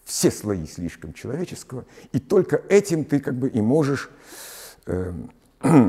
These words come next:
нести свет истины. И это прекрасно понимали, э, и его спутники, и вообще первые христиане, которые,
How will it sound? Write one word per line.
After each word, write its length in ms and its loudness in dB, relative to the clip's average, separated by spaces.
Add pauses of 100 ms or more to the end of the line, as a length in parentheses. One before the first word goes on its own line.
(540)
нести 640 -2
свет 420 -6
истины. 360 -4
И 100 -8
это 160 -2
прекрасно 580 -6
понимали, 580 -2 (800)
э, 160 -14 (140)
и 80 2
его 240 2
спутники, 600 -6
и 80 2
вообще 340 -2
первые 420 -2
христиане, 680 -6
которые, 520 -16